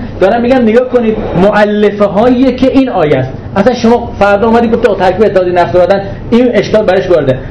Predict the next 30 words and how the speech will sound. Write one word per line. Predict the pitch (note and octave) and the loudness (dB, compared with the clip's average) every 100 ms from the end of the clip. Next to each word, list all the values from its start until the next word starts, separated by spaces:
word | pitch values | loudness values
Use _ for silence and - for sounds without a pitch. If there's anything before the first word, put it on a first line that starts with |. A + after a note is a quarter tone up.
| - | -6
من | F#3+ A#3 | 0 0
نگاه | A3+ A#3+ | 0 0
می‌کنم، | A3 F3+ F#3 | 0 0 2
یعنی | G#3+ | 0
این | A#3 A3+ | 0 0
اشکالی | - F3+ E3+ | 0 0 2
که | E3 D#3 | 0 0
مثلاً | E3 F3 E3 | -2 0 0
شما | D#3+ E3 | 0 0
گفتید | D#3 D#3 E3 - - - | 0 0 -2 -2 -10 -4
بر | F3 F3+ - | -2 -2 -2
تعبیر | F#3+ F3 G#3 F3+ - | -2 0 2 0 2
ثم | E3+ E3 | -2 0
انشأناه | F3 D#3+ F3 E3 D#3+ D#3+ | 0 0 0 2 0 2
خلقا | D#3+ D#3+ D#3 D#3 | 0 2 0 -2
آخر | E3+ D3 C3+ | 0 0 2
وارد | E3 G#3+ | 2 2
می‌شه | A3+ - | 0 0
یا | F3+ | 0
نه؟ | C3+ A#2 - - - - | 0 -6 -10 -12 -6 -2
اگه | G#3+ A3+ - - - | 0 0 -2 -10 -2
این | G3+ A3+ | 0 2
می‌گم | G3 G#3+ | 2 0
آقا | G3+ | 0
ممکنه | F#3 G#3+ G#3 | 0 0 0
تعبیر | G3+ G3 G#3 | 0 0 -2
اشتباه | - G#3+ | 0 0
باشه، | F3+ C3 - - - | 0 -2 -6 -6 -2
برای | E3+ | 0
من | F#3+ | 2